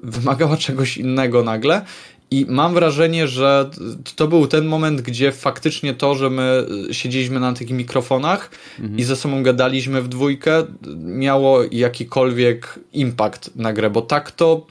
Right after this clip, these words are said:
Speaker 1: nic. Zombiaki nie stanowiły z-, zagrożenia. E, były one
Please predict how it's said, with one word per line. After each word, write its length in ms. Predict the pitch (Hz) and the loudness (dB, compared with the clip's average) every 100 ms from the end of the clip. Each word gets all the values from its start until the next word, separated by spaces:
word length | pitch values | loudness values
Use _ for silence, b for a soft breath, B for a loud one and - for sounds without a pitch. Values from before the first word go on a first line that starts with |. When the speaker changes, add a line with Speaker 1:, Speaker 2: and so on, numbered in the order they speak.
| - - - - - | -20 -20 -18 -14 -4
Speaker 1:
nic. 600 | 135 160 156 - - - | 2 4 4 0 -8 -8
Zombiaki 460 | 113 127 139 139 | -2 0 0 0
nie 120 | 147 139 | -4 -2
stanowiły 640 | 151 143 135 143 131 120 | -2 -2 2 4 4 4
z-, 220 | 120 117 | 2 0
zagrożenia. 720 | 120 120 127 123 135 117 104 - B B B | 0 2 0 0 0 0 -4 -8 B B B
E, 460 | 101 107 107 107 104 | 0 2 4 2 0
były 520 | - - - 117 131 | -6 -10 -2 2 6
one 380 | 131 135 131 131 | 4 4 0 0